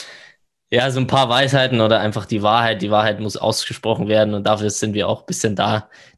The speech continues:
die Wahrheit in Strength and Conditioning Training in Deutschland zu bringen. So, was wirklich funktioniert und was,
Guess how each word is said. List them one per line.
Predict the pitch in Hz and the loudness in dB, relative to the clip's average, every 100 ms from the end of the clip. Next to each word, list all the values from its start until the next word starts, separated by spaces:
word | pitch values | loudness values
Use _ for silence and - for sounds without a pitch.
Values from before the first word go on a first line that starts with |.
| - | -8
die | 110 | -6
Wahrheit | 98 110 117 110 90 | 0 0 0 -2 -2
in | 113 | -4
Strength | 104 - 107 107 107 110 | -4 -8 -4 -4 -4 -8
and | 104 | -10
Conditioning | - 107 110 113 104 - | -10 -8 -6 -6 -8 -8
Training | - 104 104 101 | -4 -2 -2 -6
in | |
Deutschland | 98 107 - 107 - | -4 -6 -4 -6 -6
zu | 101 | -8
bringen. | 104 110 110 _ _ _ _ | -4 -4 -6 _ _ _ _
So, | - 98 110 | -12 -8 -6
was | 107 - 107 | -6 -8 -6
wirklich | 110 101 - | -6 -6 -10
funktioniert | 110 107 - 107 107 - | -12 -10 -8 -4 -4 -6
und | 101 | -8
was, | 175 - - - | -6 -6 -8 -14